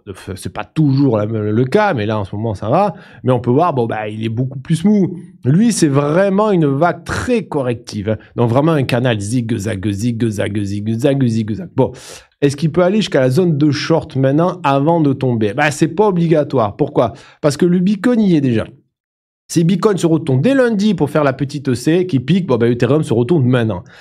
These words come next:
Si jamais Bitcoin décide de faire un petit canal baissier comme ça,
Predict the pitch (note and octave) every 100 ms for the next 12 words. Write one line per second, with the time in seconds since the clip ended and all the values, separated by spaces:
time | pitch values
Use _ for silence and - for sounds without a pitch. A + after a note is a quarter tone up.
0 | - - G#3+ A3+ B3+ B3+ A3+ G3 G#3+ D#3+
1 | - - D#3+ F3 G3+ F#3 F#3 F3 D3+ D#3+
2 | E3 G#3+ F#3+ F#3+ F#3+ F3+ D#3+ F#3 - F3
3 | C#3+ B2 A2 A2+